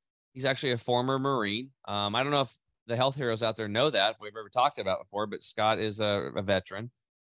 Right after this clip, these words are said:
and he's also, um, our formulator, and, and he's super healthy, and he does yoga every day. But guess what else he does? He meditates,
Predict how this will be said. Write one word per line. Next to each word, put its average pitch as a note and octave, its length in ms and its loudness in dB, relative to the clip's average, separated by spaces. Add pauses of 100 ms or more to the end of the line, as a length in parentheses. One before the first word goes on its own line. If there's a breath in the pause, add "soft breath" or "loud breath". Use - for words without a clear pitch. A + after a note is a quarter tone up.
and A#2 200 0
he's A#2+ 140 -2
also, A#2 640 2
um, A2 280 0
our B2 120 0
formulator, D#3+ 460 0 (500)
and, A2+ 500 2
and A#2+ 100 0
he's C#3 120 0
super E3 280 2
healthy, F3 420 2 (440)
and A#2 140 -4
he C#3+ 60 -2
does D3 240 2
yoga E3+ 320 4
every A#2 260 0
day. D#2+ 160 -10 (380)
But B2+ 80 -10
guess D#3+ 200 2
what E3+ 100 4
else F#3+ 180 6
he B2+ 100 -2
does? D2+ 360 -6 (500)
He F3+ 80 -4
meditates, G3 720 0